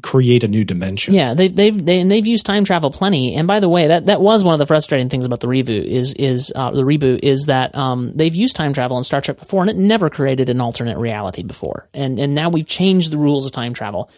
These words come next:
Speaker 2: I'd rather them just leave time travel alone. But seriously, Joe, I mean, like, what if in Return of the Jedi, they had decided that they were going to race to find a way to bring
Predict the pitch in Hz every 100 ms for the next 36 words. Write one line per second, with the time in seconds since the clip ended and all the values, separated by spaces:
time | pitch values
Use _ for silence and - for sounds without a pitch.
0 | _ _ 311 370 392 254 185 160 139 131
1 | 131 123 120 117 107 101 110 90 - _
2 | _ _ 294 - 466 403 185 131 127 101
3 | 165 233 240 196 185 311 370 339 349 -
4 | 262 277 247 262 277 285 262 302 240 113
5 | 123 185 208 262 240 226 285 294 277 220
6 | 202 214 214 214 190 180 165 156 180 285
7 | - 202 233 240 202 202 165 156 - _
8 | - 175 185 196 185